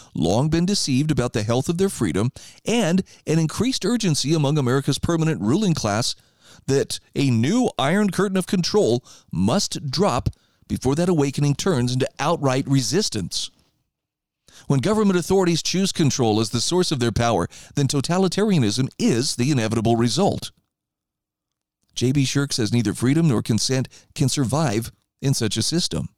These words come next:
The present task for the American government, then, is to lull the public back into a state of narcoleptic dependency, divert their attention with mass propaganda, intimidate them into apathetic compliance, and ratchet up displays of force.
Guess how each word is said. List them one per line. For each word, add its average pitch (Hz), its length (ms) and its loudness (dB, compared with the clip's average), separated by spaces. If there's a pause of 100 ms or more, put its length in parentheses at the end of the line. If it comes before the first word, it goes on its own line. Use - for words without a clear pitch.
(1000)
The - 80 -6
present 110 340 -2
task 120 320 -2
for 123 80 -2
the 82 100 -2
American 113 340 0
government, 110 420 0
then, 120 180 0
is 143 120 -2
to - 140 -8 (320)
lull 107 320 2
the 170 80 2
public 165 340 0
back 131 280 -2
into 160 160 2
a 160 40 2
state 139 240 0
of 139 100 -2
narcoleptic 147 600 0
dependency, 156 680 -2 (340)
divert 90 340 0
their 185 140 0
attention 185 420 -2
with 185 140 0
mass 117 340 -2
propaganda, 156 640 -2 (320)
intimidate 160 680 -2
them 165 160 0
into - 280 -4
apathetic 156 520 -2
compliance, 123 680 -2 (520)
and 92 300 -2
ratchet 175 340 0
up 123 200 -4
displays 107 460 0
of 117 100 -2
force. - 560 -2